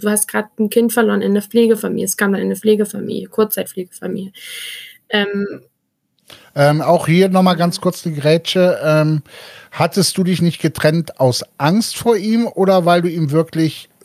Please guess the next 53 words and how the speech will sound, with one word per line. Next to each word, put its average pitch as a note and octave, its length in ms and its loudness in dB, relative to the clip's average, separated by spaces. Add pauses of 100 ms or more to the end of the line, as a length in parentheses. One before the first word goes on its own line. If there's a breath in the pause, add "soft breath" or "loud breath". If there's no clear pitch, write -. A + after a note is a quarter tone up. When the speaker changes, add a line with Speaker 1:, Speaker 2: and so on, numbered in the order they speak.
Speaker 2:
ich A#2+ 100 -6
meine, D3+ 160 0
es B2+ 100 -2
ist E3 140 0
ja D#3 80 4
keine D3 240 0
Speaker 1:
Mhm. C3+ 40 0
Speaker 2:
Schande, E3 460 0 (400 loud breath)
ihn D#3 160 2
so D3 220 4
geliebt E3 380 -2
hast, E3 180 0
dass D#3+ 180 0
du E3+ 60 -8
ihm E3 200 -2
wirklich D3+ 300 0
verfallen A3 380 -2
Speaker 1:
Also, A3 140 -2
Speaker 2:
warst. - 180 -12
Speaker 1:
ich - 240 -2
war A3+ 160 4
ihm B3 200 0
zu, A3+ 260 -4
in, A3 360 0
zu A#3 140 0
einem G#3+ 160 2
gewissen A#3 380 2
Sinne A3+ 180 2
verfallen, A3 500 0
aber G#3 220 0
ich G#3 140 -2
habe A3 160 -2
auch G#3 100 -4
gedacht, G3+ 340 -2
wir G#3+ 120 0
haben G3+ 140 2
ein F#3+ 140 -2
Kind B3 260 2
zusammen, A3 340 2
wir G#3 100 0
sind G3+ 180 -2
verheiratet, G#3 540 -2
wir G3+ 60 2
müssen G3+ 260 0
zusammenbleiben. G3 600 0
Es G3 140 0
war G3+ 140 0
sehr G#3 200 2
aus G3 200 -4
Treue G#3 420 2
von F#3+ 280 -4
mir G3 240 0
aus. G3+ 340 -6